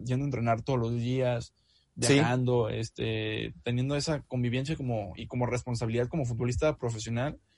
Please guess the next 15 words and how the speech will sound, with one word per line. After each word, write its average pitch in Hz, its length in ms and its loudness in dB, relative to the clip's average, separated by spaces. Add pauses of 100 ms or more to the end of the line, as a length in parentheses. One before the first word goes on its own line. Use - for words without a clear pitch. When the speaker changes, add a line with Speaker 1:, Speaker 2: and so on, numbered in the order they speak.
(420)
Speaker 1:
Creo 120 140 0
que 143 80 -2
sí 143 100 -2
es 143 80 0
algo 147 580 4
delicado 123 840 2
y 113 80 -12
estoy 131 200 0
mucho 147 280 2
más 123 180 0
feliz 156 320 0
de 139 80 -2
ser 127 320 0
un 139 160 -2
comunicador 117 800 0